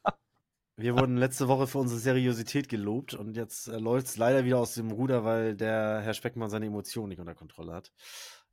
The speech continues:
Äh, ich würde gern, wie gesagt, noch einmal mit dem, mit dem Weidenkörbchen über den Transfermarkt gehen. Ähm, was gibt's da Neues? Ist der Transfer in, äh, Meppen, äh, schon,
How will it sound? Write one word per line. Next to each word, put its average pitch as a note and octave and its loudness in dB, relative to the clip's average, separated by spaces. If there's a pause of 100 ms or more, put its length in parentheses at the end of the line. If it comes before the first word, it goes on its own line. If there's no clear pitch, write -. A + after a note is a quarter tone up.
Äh, F#2+ -4
ich A#2+ -2
würde E3+ 8
gern, D#3+ 2
wie D#3 0
gesagt, C#3+ 2
noch B2 -4
einmal C3+ 0
mit B2 -2
dem, A#2 -4
mit A#2+ -4
dem A#2 -2
Weidenkörbchen A#2+ 0
über A2 -4
den G#2+ -4
Transfermarkt G#2 -6
gehen. B2+ -10
Ähm, G#2 -4 (1080)
was A#2 -10
gibt's C3 -6
da C#3 4
Neues? C3+ 2
Ist B2 -8
der C#3 2
Transfer C3+ -2
in, B2+ -4
äh, A2 -4
Meppen, G#2+ -2
äh, F#2+ -4
schon, G2 -6